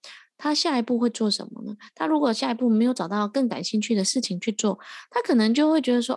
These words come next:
，“哦，那还是做这个比较好。”所以家长应该在意的不是沉迷，而是在意的是说，诶，除了这个他现在沉迷或比较很在意的东西以外，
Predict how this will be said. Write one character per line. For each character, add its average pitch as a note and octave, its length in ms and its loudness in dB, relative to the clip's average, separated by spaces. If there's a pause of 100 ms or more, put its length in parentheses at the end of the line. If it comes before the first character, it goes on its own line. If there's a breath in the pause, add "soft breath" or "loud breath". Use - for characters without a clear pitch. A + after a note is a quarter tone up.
，“哦， G#3 120 0
那 B3+ 120 0
还 A3 160 -4
是 G#3 160 -6
做 G#3 160 0
这 F#3+ 140 -2
个 F#3 100 -2
比 F3 120 -10
较 - 100 -6
好。” F#3 180 -8 (320 loud breath)
所 F#4 140 2
以 E4 60 4
家 D4 180 0
长 A#3 180 0
应 G#3+ 160 2
该 A#3 260 0
在 B3 220 -2
意 B3 120 0
的 G3+ 100 -2
不 F#3+ 160 -8
是 - 180 -10
沉 - 240 -6
迷， F#3+ 400 -4 (280 loud breath)
而 A3+ 120 0
是 B3+ 140 -2
在 C4+ 240 0
意 A#3+ 60 2
的 A3 80 0
是 A#3+ 200 -2
说， - 180 -6
诶， A3 140 0
除 A3+ 260 0
了 A3+ 280 0 (240 soft breath)
这 D#4+ 140 -4
个 B3 280 -2
他 B3+ 120 -2
现 C4 160 0
在 B3+ 100 0
沉 G3+ 220 -4
迷 G3 240 0
或 A#3+ 100 -6
比 A3 100 -6
较 G#3+ 160 -2
很 F#3+ 280 -4
在 A#3 180 0
意 G#3+ 100 2
的 G3+ 80 -2
东 G3 140 0
西 F#3+ 60 -2
以 F#3 40 -4
外， F#3 120 -4